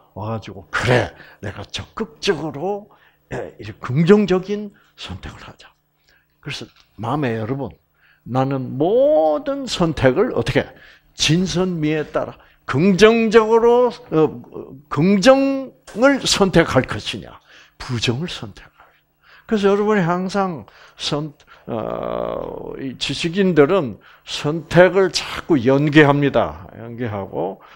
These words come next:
어, "오케이, 그럼 이거 하고 이거 하고." 자꾸 저울질 해보는, 어, 그러면서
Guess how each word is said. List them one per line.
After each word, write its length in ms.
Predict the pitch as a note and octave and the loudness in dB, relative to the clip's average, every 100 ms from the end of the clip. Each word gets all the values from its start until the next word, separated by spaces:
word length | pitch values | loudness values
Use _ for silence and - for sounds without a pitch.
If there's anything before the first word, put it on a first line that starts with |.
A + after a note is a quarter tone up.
| - - - | -20 -20 -12
어, 640 | G#2 A2 A2 G#2+ G#2+ A2 | -6 -4 -2 -2 -2 -4
"오케이, 480 | A2 B2+ - - A2 F2 | -6 -12 -12 -8 -8 -8
그럼 400 | - G#2 A#2+ A2+ | -10 -10 -10 -10
이거 180 | A#2+ A#2 | -10 -8
하고 320 | G#2+ G2+ A2 | -8 -10 -12
이거 140 | A2 G2+ | -14 -14
하고." 360 | F#2 F#2+ - | -14 -14 -14
자꾸 600 | - - - F#3+ F3 C4+ _ _ _ _ _ - G2+ | -14 -16 -6 -4 -4 -8 _ _ _ _ _ -16 -6
저울질 560 | D3 E3+ C3+ - F2+ | -2 -2 -4 -8 -14
해보는, 600 | - - _ _ F#2+ C#3+ E3 _ _ _ A#2 | -16 -20 _ _ -20 -20 -20 _ _ _ -20
어, 140 | G#2 _ | -20 _
그러면서 640 | B2+ C3+ C3+ C3+ E3 F3 | -8 -4 -2 -4 -6 -10